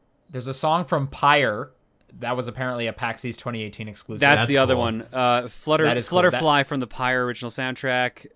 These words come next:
Speaker 2: Main
Speaker 1: That's fifteen dollars I'm seeing.
Speaker 2: Transformers main title song and G I Joe main title theme.
Speaker 1: Yeah, I'm seeing, um, <laughs> I'm seeing G I Joe and the Pyre one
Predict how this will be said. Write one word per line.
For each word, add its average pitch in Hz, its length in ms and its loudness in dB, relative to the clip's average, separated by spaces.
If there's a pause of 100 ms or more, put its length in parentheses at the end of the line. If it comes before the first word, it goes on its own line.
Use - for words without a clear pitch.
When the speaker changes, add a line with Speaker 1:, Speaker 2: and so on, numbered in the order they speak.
Speaker 2:
Main 120 180 -4
Speaker 1:
That's 127 160 -2
fifteen 127 480 -6
dollars 113 380 -4
I'm 113 120 -12
seeing. 110 520 -12 (400)
Speaker 2:
Transformers 143 640 -2
main 139 160 0
title 135 280 -2
song 131 480 -2
and 110 220 -6
G 110 160 -8
I 113 120 -2
Joe 110 220 -4
main 104 180 -6
title 98 280 -10
theme. 92 420 -16 (880)
Speaker 1:
Yeah, 123 200 0
I'm 127 120 -2
seeing, 151 400 -6
um, 113 500 -4 (1900)
<laughs> - 0 - (560)
I'm 117 60 -14
seeing 139 220 -4
G 135 160 0
I 151 80 2
Joe 139 280 2
and 123 280 -2
the 127 60 0
Pyre 120 420 -2
one 104 380 -6